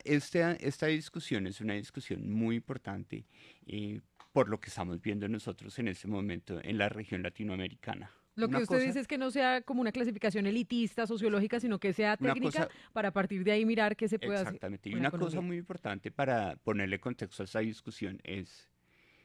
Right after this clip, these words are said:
Speaker 1: los costos de formar parte de la clase media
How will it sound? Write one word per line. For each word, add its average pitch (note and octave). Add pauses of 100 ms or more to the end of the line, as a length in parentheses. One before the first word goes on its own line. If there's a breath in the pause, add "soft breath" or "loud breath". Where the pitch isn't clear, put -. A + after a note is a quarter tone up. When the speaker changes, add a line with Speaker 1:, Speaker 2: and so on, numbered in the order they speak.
(960 soft breath)
Speaker 1:
los A2
costos -
de F3
formar G#2
parte B2
de C3+
la C3+
clase G2
media G2+